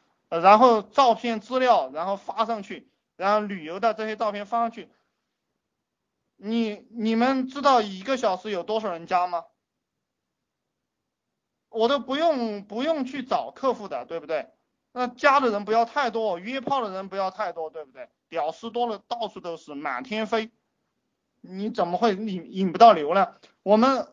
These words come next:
呃，还有就是我这个其实都讲烂了，我已经不想讲这个东西了，但还在给你们讲。对，我要慢慢，慢慢要给你们讲团队企业管理这些东西，就，呃，还是在给你讲这种项目啊。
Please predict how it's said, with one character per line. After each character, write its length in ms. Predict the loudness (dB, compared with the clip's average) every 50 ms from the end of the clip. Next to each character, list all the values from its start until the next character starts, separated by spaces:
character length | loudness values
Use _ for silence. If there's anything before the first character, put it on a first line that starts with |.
| _ _
呃， 100 | -6 -6
还 240 | -4 0 0 2 2
有 140 | 2 0 -4
就 160 | -4 -6 -6
是 80 | -4 -4
我 720 | -4 -4 -4 -8 -8 -6 -6 -6 -6 -6 -10 -16 -20 -16
这 120 | -12 -10 -8
个 100 | -8 -8
其 180 | -8 -10 -12 -10
实 60 | -8
都 160 | -6 -6 -4
讲 300 | -4 -2 -4 -4 -4 -2
烂 220 | 0 0 2 2 0
了， 120 | -2 -4
我 200 | -4 -6 -10 -12
已 80 | -14 -14
经 160 | -16 -16 -14
不 100 | -12 -10
想 240 | -8 -8 -10 -8 -8
讲 240 | -8 -8 -8 -10
这 80 | -16 -16
个 60 | -14
东 140 | -14 -14 -16
西 120 | -14 -12
了， 100 | -12 -8 -4
但 140 | -2 -2 -2
还 200 | -2 -2 -2 0
在 100 | -2 -2
给 120 | -4 -6
你 80 | -8 -8
们 140 | -8 -8
讲。 160 | -8 -10 -12 -14 _ _ _ _ _ _ _ _ _ _ _ _ _ _ _ _ _ _
对， 160 | -6 -2 -2 0
我 180 | 2 2 4
要 220 | 4 6 4 4 2
慢 220 | 0 -2 -2 -2
慢， 160 | -2 -4 -4
慢 140 | -4 -6 -6
慢 120 | -6 -6
要 100 | -6 -6
给 140 | -8 -10 -12
你 100 | -14 -12 -10
们 120 | -10 -8
讲 220 | -8 -8 -10 -10
团 280 | -10 -10 -8 -6 -6 -6
队 180 | -6 -6 -8 -8
企 260 | -10 -14 -16 -12 -8
业 180 | -6 -6 -4
管 180 | -4 -4 -6 -6
理 100 | -6 -10
这 100 | -12 -12
些 100 | -12 -12
东 160 | -12 -12 -14
西， 240 | -14 -16 -20 -20 _ _ _ _ _ _ _ _ -4
就， 340 | 2 4 4 4 4 0 -6 _ -16 -8
呃， 200 | -4 -2 -2 -2
还 220 | -2 0 0 0
是 120 | 0 -2 -2
在 120 | -2 -2 -2
给 100 | -2 -4
你 140 | -6 -8
讲 260 | -8 -8 -8 -8 -8 -8
这 160 | -6 -6 -6
种 120 | -6 -8
项 200 | -8 -8 -8 -6
目 160 | -8 -8 -12
啊。 140 | -12 -14 -14